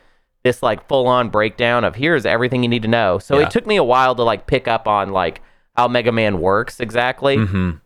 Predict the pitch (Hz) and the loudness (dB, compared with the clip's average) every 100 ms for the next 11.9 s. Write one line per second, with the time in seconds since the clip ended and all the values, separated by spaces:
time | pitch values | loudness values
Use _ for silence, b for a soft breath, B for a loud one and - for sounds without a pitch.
0 | _ _ _ _ - 143 160 160 196 196 | _ _ _ _ 0 2 2 2 0 2
1 | 160 127 139 135 156 151 151 165 139 113 | 0 2 0 2 2 2 0 0 -2 0
2 | 120 143 139 117 117 123 117 117 104 - | 0 2 0 0 -2 -2 -2 -2 -2 0
3 | 107 104 101 95 b b b - 101 - | -2 0 0 -2 b b b -6 -6 -6
4 | 139 120 78 64 - - _ _ 110 98 | -4 -2 -2 -4 -10 -20 _ _ -6 -6
5 | - 127 92 65 53 - _ _ _ _ | -6 -2 -2 -2 -6 -14 _ _ _ _
6 | - 107 98 87 107 110 113 110 101 - | -4 0 0 0 -2 0 0 0 0 -4
7 | - _ - 104 80 208 160 131 113 117 | -14 _ -2 0 2 0 0 -2 -2 -2
8 | 107 104 92 113 101 - 113 104 101 98 | -2 -2 -2 -2 -2 -2 0 0 2 0
9 | 90 95 90 104 104 101 101 - 101 92 | 0 0 2 2 0 0 -2 -2 -2 -2
10 | - 95 92 85 82 - 113 104 95 101 | 0 -2 0 -2 -4 -4 -2 -2 -2 -4
11 | 92 95 92 - 98 92 90 - | -2 -2 -4 -4 0 0 -2 -4